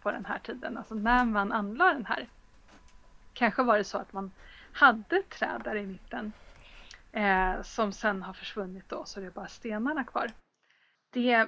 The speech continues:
man kan säga då är att det är för tidigt för att det ska vara den kristna treenigheten. För det ser man ju ibland när man, man, eh, tittar på det här tecknet, till exempel, eh, trike-, triketa som är keltiskt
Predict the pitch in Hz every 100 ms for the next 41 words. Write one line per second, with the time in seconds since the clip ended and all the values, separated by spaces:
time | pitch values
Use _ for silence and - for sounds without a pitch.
0 | - 247 247 262 247 277 311 277 202 226
1 | 196 190 185 220 190 - _ _ _ -
2 | 226 - 330 311 220 202 - - 202 185
3 | 185 190 _ - 202 196 202 294 285 214
4 | - - 247 - - 233 - 254 220 208
5 | 220 254 254 - 202 - - - - 294
6 | - 269 226 220 202 190 190 196 196 196
7 | - - 214 202 196 190 - - - -
8 | - 196 190 185 - 220 208 214 208 214
9 | 185 - - - - 135 - 208 - 185
10 | _ - 190 185 185 185 233 - 240 -
11 | - 247 - 277 - - - 247 294 262
12 | - - - 208 202 190 247 - - 226
13 | - 220 -